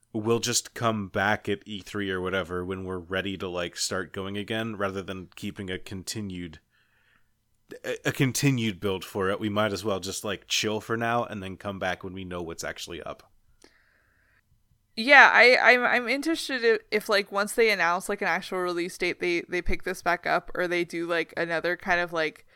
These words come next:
Speaker 2: small self-contained thing.
Speaker 1: Yeah, this doesn't, it's not, um, th-, the ending of this is pretty open-ended, even before, even before the, like,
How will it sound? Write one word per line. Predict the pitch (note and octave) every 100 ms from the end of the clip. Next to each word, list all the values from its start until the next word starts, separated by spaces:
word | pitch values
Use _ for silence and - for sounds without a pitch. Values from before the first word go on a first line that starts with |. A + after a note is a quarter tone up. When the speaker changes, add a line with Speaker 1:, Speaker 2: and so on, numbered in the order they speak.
| - _ _ -
Speaker 2:
small | - - F#3+ F3+ F3
self-contained | F3+ - F#3 F#3 - - - F#3 F3+ F3+ F3+ F#3+ A3 G#3+
thing. | - C4+ C4+ D4 D#4+ - - - -
Speaker 1:
Yeah, | C#3+ F3 D#3+ B2
this | D3 D3+
doesn't, | F3+ F3+ G#3 - _
it's | D#3 -
not, | F3 G#3+ - -
um, | D3+ C#3 C3+ B2 A#2 - _ _ _ _ - -
th-, | D#3+ F3+
the | E3 E3
ending | F#3 E3+
of | C#3+
this | C3
is | B2+
pretty | - - C#3+ C#3
open-ended, | C3+ B2+ A#2 G#2+ G#2+ G#2 F2+
even | - A#2+ B2 A#2+
before, | A2 - G#2+ G2+ F#2+ E2 _ _ _ _ _ _ _ _ - -
even | D3 D3+ D#3+
before | C#3 - A#2+
the, | A2 A2
like, | G#2 F#2+ E2